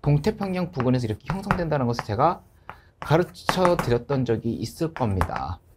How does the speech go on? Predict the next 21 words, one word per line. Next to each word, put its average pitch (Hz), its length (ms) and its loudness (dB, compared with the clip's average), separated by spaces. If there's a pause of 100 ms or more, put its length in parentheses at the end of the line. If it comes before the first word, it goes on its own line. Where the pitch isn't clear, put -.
(600)
그래서 196 220 6
원래는 180 320 6
여기가 147 320 6
강수량이 175 480 0
많아야 135 280 4
되는데 110 640 2 (420)
오히려 180 320 8
강수량이 165 560 2
적어지기 131 480 2
때문에 117 380 6
이때 104 280 2
가뭄이 160 340 4
온다, 98 500 6
뭐 113 140 6
이렇게 120 240 6
제가 110 140 0
설명을 160 300 0
해드렸을 196 360 -2
겁니다. 92 600 2 (580)
약하다 160 380 4
맞고요. 107 500 2